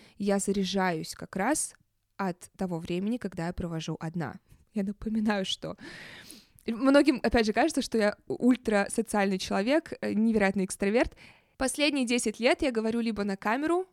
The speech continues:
<laughs> одна в своей комнате, либо сейчас делаю карьеру, говоря в микрофон, одна в своей комнате.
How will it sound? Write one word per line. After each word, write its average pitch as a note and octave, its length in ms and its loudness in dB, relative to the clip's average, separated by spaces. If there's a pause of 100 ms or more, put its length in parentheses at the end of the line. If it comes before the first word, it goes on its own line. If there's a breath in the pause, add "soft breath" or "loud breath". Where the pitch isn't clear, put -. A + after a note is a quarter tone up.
(120)
<laughs> B3 260 -2
одна C4 300 8
в - 20 -8
своей B3 220 2
комнате, A3+ 420 2
либо E4+ 240 4
сейчас C#4+ 480 2
делаю C#4+ 300 0
карьеру, A#3 420 0 (320 loud breath)
говоря G#3 340 0
в F#3+ 60 -4
микрофон, F#3+ 640 -2
одна E3+ 240 -6
в - 60 -10
своей - 180 -8
комнате. - 420 -8